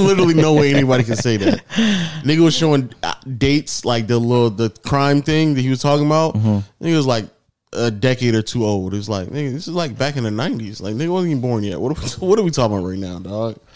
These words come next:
Speaker 1: Nigga say he grew up in the West End or something like that. Like, nigga, shut up, bro.
Speaker 2: Do research, man.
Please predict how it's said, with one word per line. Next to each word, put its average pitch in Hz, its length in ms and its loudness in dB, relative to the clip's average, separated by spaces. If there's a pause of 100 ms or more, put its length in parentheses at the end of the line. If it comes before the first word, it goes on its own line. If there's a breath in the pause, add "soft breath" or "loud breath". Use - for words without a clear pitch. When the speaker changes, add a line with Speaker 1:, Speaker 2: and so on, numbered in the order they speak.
(1200 soft breath)
Speaker 1:
Nigga 160 200 0
say 135 260 0
he 143 120 -2
grew 123 200 0
up 117 100 -4
in 117 60 0
the 101 60 0
West 110 320 -2
End 107 120 -2
or 98 80 -4
something 95 280 -6
like 90 180 -8
that. 87 200 -6
Like, 76 200 -12
nigga, 139 440 -10
shut - 220 -8
up, - 160 -10
bro. 87 160 -4
Speaker 2:
Do 113 180 4
research, 104 680 2
man. 95 520 0